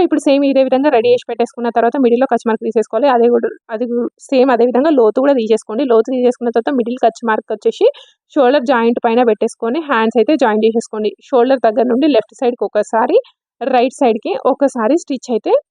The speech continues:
వేసేసుకోవాలి. ఇప్పుడు ఈ విధంగా హ్యాండ్స్ జాయిన్ చేసేసుకున్న తర్వాత నెక్స్ట్ బ్లౌజ్ యొక్క మిడిల్ భాగం దగ్గర హుక్స్ పట్టి, కాజా పట్టి పట్టేసుకొని సైడ్కి మనకి already ఇక్కడ ఒక లైన్ కనబడుతుంది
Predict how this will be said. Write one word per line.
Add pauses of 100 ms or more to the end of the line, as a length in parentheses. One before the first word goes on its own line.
(360)
వేసేసుకోవాలి.
ఇప్పుడు
ఈ
విధంగా
హ్యాండ్స్
జాయిన్
చేసేసుకున్న (100)
తర్వాత (140)
నెక్స్ట్ (120)
బ్లౌజ్
యొక్క
మిడిల్ (100)
భాగం (100)
దగ్గర (140)
హుక్స్
పట్టి,
కాజా
పట్టి (100)
పట్టేసుకొని (560)
సైడ్కి
మనకి (120)
already
ఇక్కడ
ఒక
లైన్
కనబడుతుంది